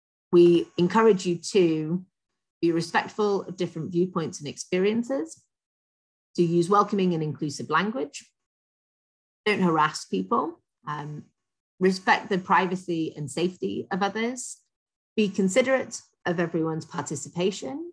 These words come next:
So for that one, maybe think about if you're speaking a lot,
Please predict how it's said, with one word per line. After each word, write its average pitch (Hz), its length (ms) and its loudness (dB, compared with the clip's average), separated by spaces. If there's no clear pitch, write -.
So 156 560 -4
for 170 80 -2
that 180 220 2
one, 165 380 -2
maybe 160 240 0
think 160 200 -4
about 151 280 0
if 139 120 -10
you're 156 140 0
speaking 160 400 -4
a 147 60 -4
lot, 208 380 2